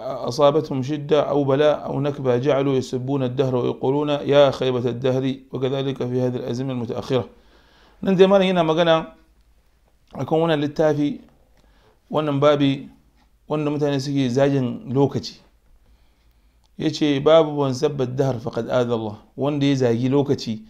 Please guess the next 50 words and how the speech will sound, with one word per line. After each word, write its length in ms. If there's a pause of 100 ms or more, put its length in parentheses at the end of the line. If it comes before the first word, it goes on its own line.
(380)
to 260
ya 160
ɓatar 320
wa 140
Allah 180
subhanahu 460
wa 80
ta'ala. 360 (540)
Kamar 200
ya 140
zagi 260
Allah 160
ne 80
subhanahu 320
wa 60
ta'ala. 300
Ta'ala 280
Allah 160
amma 160
yaqulun. 320 (1300)
Shi 220
ne 260
malam 300
ya 60
kawo 280
aya 160
ya 80
ce, 320
"Wa 240
qalu 260
ma 140
hiya 160
illa 220
hayatuna 340
dunya 280
namutu 280
wa 80
nahya." 220
Ya 60
kawo 200
babi 240
a 80
kai. 220 (100)
Yani 240 (320)
wannan, 500
wanda 180
ba 80
su 120
yarda 80
da 240